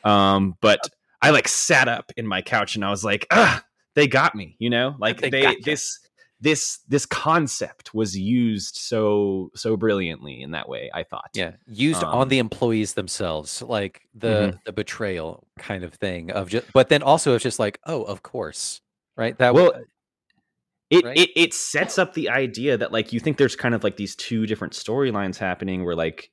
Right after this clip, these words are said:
Speaker 1: Jim Carrey and Kate Winslet are going through this whole, like, memory, emotional story, and then the employees are kind of fucking around, but they both come to the same conclusion where it's like this,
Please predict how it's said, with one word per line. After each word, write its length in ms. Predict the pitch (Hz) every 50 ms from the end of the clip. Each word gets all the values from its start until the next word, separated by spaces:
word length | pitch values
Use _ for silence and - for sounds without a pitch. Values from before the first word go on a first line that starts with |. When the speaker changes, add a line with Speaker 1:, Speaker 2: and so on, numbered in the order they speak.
| _ 92
Speaker 1:
Jim 260 | 92 - 98 95 92
Carrey 260 | - - 95 90 90 85
and 60 | 82
Kate 200 | - - 87 -
Winslet 320 | 76 85 82 82 - 87 82
are 80 | 85
going 560 | 80 - - 85 85 85 85 85 85 87 82 82 - - _
through 320 | - 90 87 87 85 85
this 220 | 85 82 - -
whole, 260 | - - 82 82 85 82
like, 240 | 82 80 76 - -
memory, 760 | 85 87 92 92 95 101 101 101 98 98 92 92 92 92 92
emotional 640 | 92 90 90 90 90 92 - - - 95 90 90 87
story, 640 | - - - - 87 82 80 85 82 82 80 - _ - - - - _ _
and 180 | - 92 98 95
then 220 | 92 92 90 87
the 240 | 85 92 92 92 87 78
employees 440 | 92 87 - - 110 110 107 92
are 40 | 95
kind 140 | - 104 95
of 80 | 85 -
fucking 420 | - - _ 107 101 - 101 95
around, 360 | 90 87 98 104 107 107 98
but 140 | 90 95 -
they 120 | 101 95 - _ -
both 300 | - 120 117 107 - _
come 200 | - - 117 117
to 100 | 107 -
the 100 | 90 98 -
same 320 | - - 101 107 104 92
conclusion 840 | - 92 90 85 - - 113 127 147 131 - - 78 82 76 -
where 180 | 85 87 90 90
it's 200 | 85 - - -
like 340 | 95 90 92 87 - - - _ - - _ _ _ _ _
this, 540 | 110 110 107 101 - - - - - -